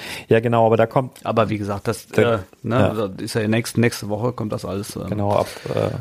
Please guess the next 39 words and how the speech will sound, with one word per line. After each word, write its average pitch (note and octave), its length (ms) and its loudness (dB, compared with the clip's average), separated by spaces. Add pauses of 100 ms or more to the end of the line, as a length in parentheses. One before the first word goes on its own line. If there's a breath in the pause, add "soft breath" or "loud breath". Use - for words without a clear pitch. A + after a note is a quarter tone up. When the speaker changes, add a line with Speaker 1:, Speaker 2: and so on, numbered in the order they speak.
Speaker 1:
und, A2 240 2
äh, G#2+ 160 4
zeitnah A2 380 2
gibt's G#2 180 0
dann A2+ 120 4
auch A2 120 2
das G#2 160 0
Bildmaterial G#2 800 0 (180)
in - 140 -8
Schön. G#2+ 180 0
Speaker 2:
Genau. G#2+ 300 2 (460)
Speaker 1:
Genau. G2 180 -10
Speaker 2:
Ab, - 180 -10
ab - 240 -4
Montag C#3 960 4
der A#2 140 2
Christophorus, A#2 680 2
ab G2+ 160 4
Freitag G#2 560 2
dann F#2+ 300 2 (580 loud breath)
der G#2+ 80 4
Mayfield A#2+ 680 6
und A2 200 2
beide B2+ 380 6
sind A2+ 320 0
dann G#2+ 220 4
auch G2 220 4
noch, G#2 340 2
äh, G2+ 320 4 (180)
wirklich G#2 540 0 (180)
richtig, A2+ 540 4
richtig G#2 500 2
schick - 420 -2
verpackt. - 640 -2
Also G2+ 260 2
wirklich G#2+ 320 2
hochqualitativ, G#2+ 840 2
wirklich G#2+ 260 2
schick. - 240 -2